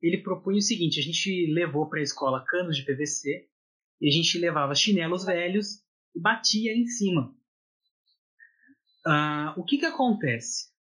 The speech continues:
A minha família e, de certa forma, é, todo mundo que olhava esse movimento de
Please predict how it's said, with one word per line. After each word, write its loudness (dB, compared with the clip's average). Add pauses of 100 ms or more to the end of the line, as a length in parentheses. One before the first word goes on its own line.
A 4
minha 6
família 0
e, -2
de -8
certa -2
forma, -2 (340)
é, -2 (100)
todo 4
mundo 2
que -2
olhava 0
esse -4
movimento -4
de -8